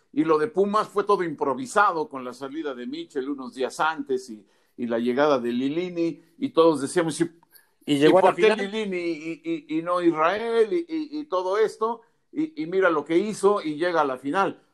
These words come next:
Speaker 1: Pero aquí yo voy a decir algo, ¿eh? Y ta-, también hay que decirlo, para mí que Lilini se equivocó.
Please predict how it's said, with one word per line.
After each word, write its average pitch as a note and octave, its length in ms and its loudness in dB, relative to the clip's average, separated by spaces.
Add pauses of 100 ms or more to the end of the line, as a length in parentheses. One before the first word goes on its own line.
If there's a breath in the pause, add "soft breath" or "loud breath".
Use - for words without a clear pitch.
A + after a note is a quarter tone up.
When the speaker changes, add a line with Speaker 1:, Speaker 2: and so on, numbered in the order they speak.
(140)
Speaker 1:
Pero F3+ 300 2 (420)
aquí A3+ 260 -4
yo C4 100 -10
voy C4 160 -8
a A#3+ 60 0
decir G3+ 320 -8
algo, F#3+ 400 -2
¿eh? G3+ 240 -6
Y D3+ 120 -10
ta-, D3 280 -10
también E3+ 320 -8
hay A3 100 -10
que G3 120 -4
decirlo, D#3 800 -4 (280)
para C#3 200 -2
mí F#3+ 160 -4
que G3+ 140 4
Lilini F3 440 -2
se D#3 140 -4
equivocó. D3 760 0